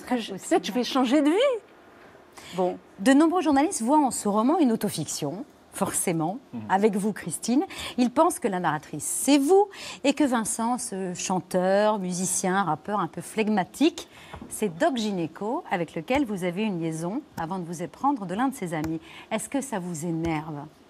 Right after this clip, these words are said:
Speaker 1: qu'on cherche la vérité, l'autofiction dans chacun de vos romans ?
Speaker 2: Là, quand on fait ça, on ne cherche pas la vérité. On cherche des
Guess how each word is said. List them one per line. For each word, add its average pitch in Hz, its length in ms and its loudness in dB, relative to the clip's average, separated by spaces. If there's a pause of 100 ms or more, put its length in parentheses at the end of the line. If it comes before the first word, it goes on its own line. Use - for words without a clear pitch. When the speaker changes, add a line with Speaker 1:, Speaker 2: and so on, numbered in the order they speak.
(320)
Speaker 1:
qu'on 226 140 0
cherche 247 420 0
la 233 100 6
vérité, 226 720 0
l'autofiction 220 640 -6
dans 220 100 -4
chacun 226 240 -2
de 208 60 -4
vos 196 100 -6
romans ? 180 280 -6 (1300)
Speaker 2:
Là, 208 180 0
quand 185 240 -6
on 190 60 -8
fait 202 120 -6
ça, 247 80 -2
on - 20 -2
ne 202 60 -4
cherche 185 220 -8
pas 196 100 -2
la 175 100 -2
vérité. 214 460 -4 (420)
On 196 120 -4
cherche 262 600 -2 (160)
des 175 400 0